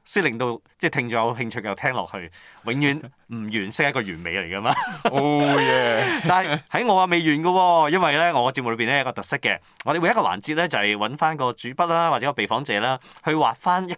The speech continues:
Speaker 1: 幅畫俾我嘅。咁呢幅畫嘅主題呢，就係頭先所講啦，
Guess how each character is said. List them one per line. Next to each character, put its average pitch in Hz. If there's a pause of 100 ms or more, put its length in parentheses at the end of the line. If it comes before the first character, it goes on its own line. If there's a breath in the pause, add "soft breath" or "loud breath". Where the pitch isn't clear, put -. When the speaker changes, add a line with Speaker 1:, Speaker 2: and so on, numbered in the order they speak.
(120)
Speaker 1:
幅 - (140)
畫 113
俾 143 (280 soft breath)
我 113
嘅。 123 (400 soft breath)
咁 135
呢 175
幅 185
畫 127
嘅 170
主 131
題 139
呢， 180 (300)
就 127
係 113
頭 95
先 156
所 147
講 123
啦， 117